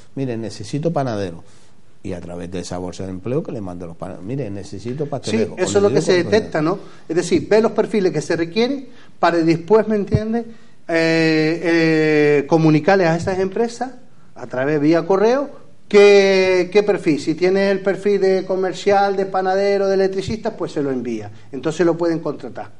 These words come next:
Speaker 2: Pero sí es verdad que las personas que están visitando la empresa, lo más que está
Speaker 1: Pero ya esa
Speaker 2: detectando
Speaker 1: función la hace la, la, la oficina de desempleo.
Speaker 2: No la hace del todo, no la está haciendo del todo. La oficina de empleo ese, ese no lo hace.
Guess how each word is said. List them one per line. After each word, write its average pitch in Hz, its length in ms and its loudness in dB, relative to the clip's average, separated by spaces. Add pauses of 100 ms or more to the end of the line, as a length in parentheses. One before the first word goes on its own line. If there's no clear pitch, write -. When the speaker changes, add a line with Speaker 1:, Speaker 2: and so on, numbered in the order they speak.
(280)
Speaker 2:
Pero 170 220 2
sí 170 140 0
es 180 100 2
verdad 190 380 2
que 165 100 -4
las 147 120 -2
personas 175 400 -6
que 185 100 -8
están 185 160 -4
visitando 185 400 -6
la 185 80 -2
empresa, 190 340 -2 (140)
lo 139 180 -4
más 151 180 -2
que 180 100 -8
está 180 160 -4 (100)
Speaker 1:
Pero 95 140 0
ya 101 160 0
esa 147 160 0
Speaker 2:
detectando 101 40 -2
Speaker 1:
función 101 380 -6
la 107 80 -4
hace 101 200 -6
la, 123 360 -4
la, 101 160 -8
la 98 100 -8
oficina 95 400 -10
de 95 100 -10
desempleo. 87 500 -8 (720)
Speaker 2:
No 170 340 0
la 220 240 2
hace 160 400 -2
del 147 260 -2
todo, 170 360 -4 (400)
no 156 120 -4
la 175 100 -4
está 175 160 -6
haciendo 170 440 -4
del 135 160 -4
todo. 151 140 -2
La 143 80 -2
oficina 143 300 -8
de 160 60 -6
empleo 170 360 -4
ese, 185 420 -6
ese 175 300 -8
no 160 180 -2
lo 151 160 -2
hace. 120 280 -8